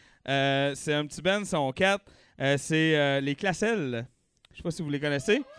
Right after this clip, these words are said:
Ça, c'est tout le tourne en anglais, là. Euh, euh, Strawberry Field, euh, Sergeant Pepper, euh, Back in the guitar, gently weeps. Tout est là. <laughs>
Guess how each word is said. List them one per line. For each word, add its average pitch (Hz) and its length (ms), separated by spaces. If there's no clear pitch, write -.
Ça, 240 160
c'est 190 440
tout 285 160
le 240 180
tourne 240 180
en 220 140
anglais, 202 540
là. 202 100
Euh, 165 540
euh, 156 220
Strawberry 175 760
Field, 156 840
euh, 135 440
Sergeant 170 640
Pepper, 147 320
euh, 151 840
Back 175 420
in 170 260
the 156 380
guitar, 165 640
gently 156 400
weeps. 156 380
Tout 233 180
est 185 200
là. 175 220
<laughs> 185 60